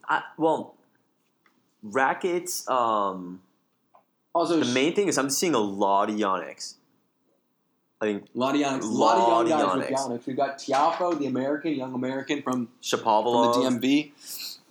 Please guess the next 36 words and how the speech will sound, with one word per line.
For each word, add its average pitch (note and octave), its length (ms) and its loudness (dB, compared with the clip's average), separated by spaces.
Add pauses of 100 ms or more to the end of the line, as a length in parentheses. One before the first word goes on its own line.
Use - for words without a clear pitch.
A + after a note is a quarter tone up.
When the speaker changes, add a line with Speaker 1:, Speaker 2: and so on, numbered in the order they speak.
(440)
Speaker 1:
Um, G2 460 0
Speaker 2:
Playing C#3+ 260 0
with D3+ 140 -2
them. D#3+ 240 2
We C3 100 0
got B2 140 2
Shapovalov. D3 880 2
Speaker 1:
Caroline A2+ 280 0
Garcia G2+ 380 0
yesterday. A2+ 440 0
Speaker 2:
A - 20 2
lot C#3 160 4
of D#3 120 0
pl-, D#3+ 200 -2
people D3 220 2
on C#3+ 40 -2
the C3 60 -2
women's B2+ 300 -2
tour. C3+ 140 0
Garcia. C3 720 0
Speaker 1:
Yonex. G#2+ 580 0
Uh, G2+ 260 2
I'm G2+ 120 -4
sorry. F#2+ 240 -2
Um, F2+ 460 -6 (1000)
uh, C2 540 -8
Kyrgios B2+ 580 0
playing B2+ 200 -4
Yonex. B2 120 0
Speaker 2:
Kyrgios C#3+ 220 2
has A#2+ 200 -2
got B2+ 120 0
the A#2+ 80 0
Yonex. A#2+ 340 0
Speaker 1:
Like F#3+ 160 0
before, C3 720 0